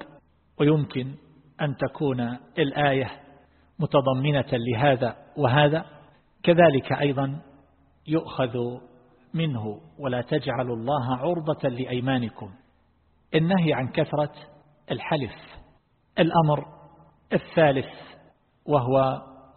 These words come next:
أنه ليس للإنسان أن يحلف على ترك البر والمعروف والخير والصلة والإحسان والإصلاح بين الناس،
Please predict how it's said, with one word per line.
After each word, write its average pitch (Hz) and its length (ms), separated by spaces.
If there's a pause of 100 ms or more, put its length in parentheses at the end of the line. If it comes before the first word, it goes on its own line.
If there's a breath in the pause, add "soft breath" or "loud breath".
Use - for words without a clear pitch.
(500)
أنه 160 180
ليس 190 220
للإنسان 131 600 (880)
أن 165 60
يحلف 139 500
على 120 180
ترك 131 520 (640)
البر 139 460
والمعروف 127 580 (280)
والخير 131 580
والصلة 127 560 (420)
والإحسان 135 720 (580 soft breath)
والإصلاح - 1800 (540)
بين 147 240
الناس، 127 400